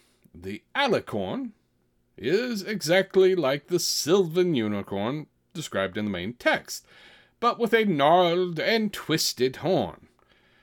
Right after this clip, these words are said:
They mainly use a charm effect to defend themselves. As a side note,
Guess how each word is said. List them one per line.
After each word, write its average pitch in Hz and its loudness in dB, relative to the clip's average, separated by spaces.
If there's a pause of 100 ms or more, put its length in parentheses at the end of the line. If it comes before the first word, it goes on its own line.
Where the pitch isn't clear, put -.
(140)
They 76 -14
mainly 165 2
use 143 -2
a 120 -2
charm 214 0
effect 87 -6
to 90 -14
defend 76 -16
themselves. - -20 (560)
As 110 -2
a 113 -6
side 285 2
note, 156 2